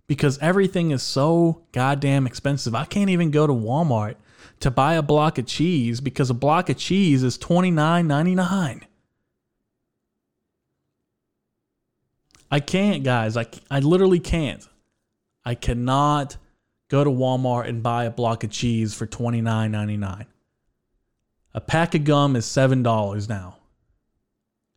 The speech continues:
You wanna get your oil changed? That's a hundred and forty-five dollars. Let me guess. You want a, you want a car? You want a used car? That's gonna run you about thirteen thousand dollars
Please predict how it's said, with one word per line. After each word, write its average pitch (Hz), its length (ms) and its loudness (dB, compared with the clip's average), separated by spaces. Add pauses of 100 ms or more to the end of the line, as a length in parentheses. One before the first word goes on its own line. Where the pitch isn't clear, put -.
(180)
You 127 160 0
wanna 165 220 4
get 160 180 2
your 156 100 -6
oil 165 280 2
changed? 185 420 -2
That's 196 140 -6
a 160 40 -4
hundred 160 380 -2
and 143 160 -6
forty-five 135 600 0
dollars. 101 560 -2 (2000)
Let 139 140 2
me 160 80 4
guess. 139 380 2
You 143 120 8
want 170 280 4
a, 139 180 -2
you 151 160 4
want 175 220 4
a - 20 -4
car? 147 420 2
You 147 180 2
want 175 180 0
a 147 40 -2
used 135 680 2
car? 123 480 0 (720)
That's 139 180 0
gonna 175 180 0
run 156 280 2
you 143 100 2
about 123 420 0
thirteen 143 460 0
thousand 123 400 0
dollars 95 520 -6